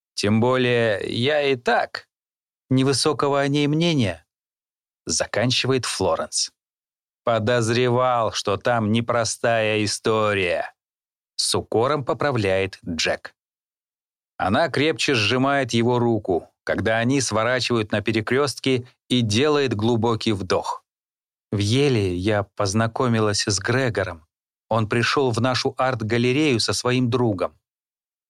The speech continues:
«Это который третий, да?» «Он самый», улыбается Флоренс.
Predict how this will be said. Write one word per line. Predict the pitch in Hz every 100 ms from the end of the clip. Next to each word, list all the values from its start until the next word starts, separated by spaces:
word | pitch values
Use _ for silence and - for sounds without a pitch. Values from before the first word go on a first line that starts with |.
| _
«Это | 98 101 117
который | 107 120 131 131
третий, | 123 160 196 190 107 85
да?» | 95 135 170 160 _ _ _ _ _ _ _
«Он | 117 110
самый», | - 120 101 82 80 _ _ _ _ _
улыбается | 92 87 85 104 123 - 127
Флоренс. | - 95 85 - - -